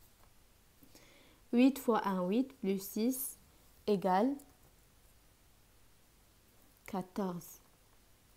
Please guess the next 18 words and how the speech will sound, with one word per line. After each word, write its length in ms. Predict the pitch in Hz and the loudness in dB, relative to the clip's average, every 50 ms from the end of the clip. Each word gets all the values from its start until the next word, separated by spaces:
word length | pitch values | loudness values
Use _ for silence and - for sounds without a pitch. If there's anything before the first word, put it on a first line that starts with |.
| - _ _ - - - - - _ - _ _ - - - - - - - - - - - - - - _ - - - - - - - - - - | -20 _ _ -20 -20 -20 -20 -20 _ -20 _ _ -20 -20 -20 -20 -20 -20 -20 -20 -20 -20 -20 -20 -20 -20 _ -20 -20 -20 -20 -20 -20 -20 -20 -10 -2
huit 240 | 214 220 226 208 - - - | 0 2 2 2 0 -4 -4
fois 160 | 220 208 190 | -2 -2 0
zéro, 300 | 175 196 185 175 180 180 | 0 0 0 0 -2 -2
zéro 340 | 170 180 180 175 175 214 240 233 | -2 -2 -2 2 2 2 2 2
plus 160 | - 202 190 196 - | 0 -4 -6 -4 -6
un 120 | 190 185 175 175 | -6 -6 -4 -4
هي 160 | 170 170 - - | -4 -6 -6 -4
un، 180 | 202 220 262 302 294 - - - - - - - - - | -4 -2 -2 -4 -4 -8 -16 -20 -20 -20 -20 -20 -12 -6
huit 220 | 208 208 208 202 - | -4 -2 -2 -2 -4
fois 240 | - - 190 180 - | -6 -6 -6 -4 -4
un 160 | - 220 240 240 202 | -4 -4 -2 -2 -2
هي 220 | 196 190 196 202 196 | -2 -2 -2 -2 -2
huit. 320 | 170 165 160 - - - - - - - - - - - - - - - - - - - | -2 -4 -6 -8 -14 -20 -20 -20 -20 -20 -20 -20 -20 -20 -20 -20 -20 -20 -20 -20 -12 -8
بقي 100 | 208 196 | -6 -6
كنحطو 420 | 190 - 202 190 185 - - - 190 | -6 -6 -6 -8 -8 -10 -10 -8 -6
النقطة 400 | 180 175 175 170 - - - 185 | -6 -6 -6 -8 -10 -10 -10 -8
ديالنا 280 | 175 - 180 175 170 | -8 -8 -8 -8 -8
هنا. 320 | 170 165 175 185 208 262 | -8 -6 -6 -2 -2 -2